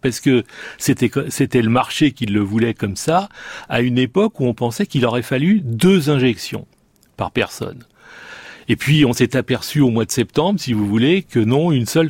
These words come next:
une seule suffisait, donc on avait trop de vaccins. On avait peut-être trop de vaccins, mais on pouvait les donner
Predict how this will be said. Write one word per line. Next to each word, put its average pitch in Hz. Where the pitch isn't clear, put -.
une 131
seule 160
suffisait, 123
donc 143
on 131
avait 117
trop -
de 101
vaccins. 95
On 117
avait 107
peut-être 107
trop -
de 87
vaccins, 98
mais 202
on 120
pouvait 107
les 98
donner 107